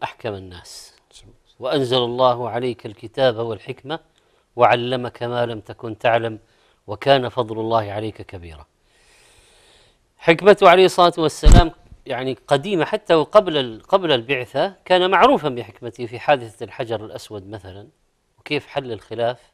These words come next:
بينهم. والنبي عليه الصلاة والسلام كان حكيما، آه، يعني لما جاءه الوحي، آه، ازداد طبعا، صار، صار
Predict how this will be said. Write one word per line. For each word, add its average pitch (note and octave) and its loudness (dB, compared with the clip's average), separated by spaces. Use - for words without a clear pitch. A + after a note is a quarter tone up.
بينهم. F#2 -12
والنبي D3 0
عليه D3+ 2
الصلاة D3 -2
والسلام C3 -2
كان C3 -4
حكيما، B2+ -10
آه، G#2 -14
يعني A2 -6
لما A#2 -8
جاءه C#3+ 2
الوحي، B2 -6
آه، G2 -18
ازداد B2 0
طبعا، G2+ -10
صار، A#2+ -4
صار A#2 0